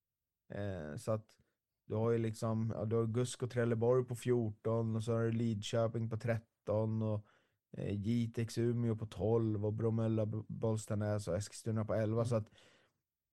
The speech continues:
Speaker 1: det där är ju långt ifrån avgjort, och det är till och med så att Häcken, eh, jag ska inte säga att Häcken är liksom, eh,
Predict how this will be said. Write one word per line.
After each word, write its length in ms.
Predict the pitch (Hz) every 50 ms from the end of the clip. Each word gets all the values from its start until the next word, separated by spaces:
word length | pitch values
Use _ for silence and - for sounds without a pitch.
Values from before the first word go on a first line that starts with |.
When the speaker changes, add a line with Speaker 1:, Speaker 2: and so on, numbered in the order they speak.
| _ _ _ _ _ _ _ _ -
Speaker 1:
det 200 | - - 107 123
där 220 | 120 139 143 135
är 40 | 131
ju 100 | 123 123
långt 440 | 123 127 139 143 139 135 120 113 -
ifrån 280 | 110 107 113 110 107
avgjort, 460 | 107 104 101 107 107 110 107 107 - 110
och 60 | 110
det 80 | 113
är 60 | 117 117
till 320 | 117 - 135 135 135 131
och 80 | 127 117
med 280 | 113 110 110 110 107
så 160 | - 120 113
att 120 | 110 104 -
Häcken, 760 | - 123 131 131 _ _ _ _ - 123 117 113 107 110 107 - _ _ _ _ _ _ _ _ _ - 92
eh, 380 | 92 85 80 80 82 - - - - -
jag 140 | - 117
ska 120 | 113 117 120
inte 140 | 120 113 -
säga 180 | - 127 120
att 100 | 120 104
Häcken 440 | 98 123 120 - _ - 123 117 113
är 140 | 113 110 110
liksom, 480 | 110 110 107 - 113 110 110 110 107 107 _ _ _ _ _ _ _ _ _ _ - -
eh, 260 | - - 73 71